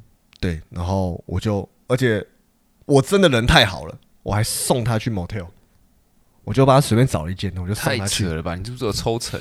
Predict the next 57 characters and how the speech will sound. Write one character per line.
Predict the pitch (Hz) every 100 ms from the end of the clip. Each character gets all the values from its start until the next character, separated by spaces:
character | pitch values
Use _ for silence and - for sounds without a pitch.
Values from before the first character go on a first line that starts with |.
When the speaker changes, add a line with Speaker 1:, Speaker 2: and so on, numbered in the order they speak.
| -
Speaker 2:
啊？ | - - 131
太 | -
扯 |
了 | -
吧？ |
Speaker 1:
没 | 190
有， | 165
我 |
没 | 185
有 | 196
抽 | 147 151
成， | 120
我 | 190
就， | 277
我 | 185 208
只 | -
是 | 247
觉 | 196 151
得 |
说， | 156 196 202 202 _ _ _ - -
没 | -
有， | 226
没 | 170
有， | 127
其 | - 175
实 | 190 214 - _ _ _ _ _ _ _ _
我 | 139 120
觉 | 127 127
得 | 127
啦， | 107 87
就 | 156
是 | 156 156 131 101 - _ _ _ _ _ _ _
遇 | 196
到 | 196
外 | 175
国 | 110 98
人 | 113
在 | 147 139
这 | - 143
个 |
地 | 127 117
方， | 110 107 113
就 | - 139
是 | 139
他 | - 143
有 | 143 117
想 | - 95
做 | 131
的， | 127
而 |
且 | 170
他 | 170
表 | - 90
现 | 104 135
出 | - 120
来 |
的 | 101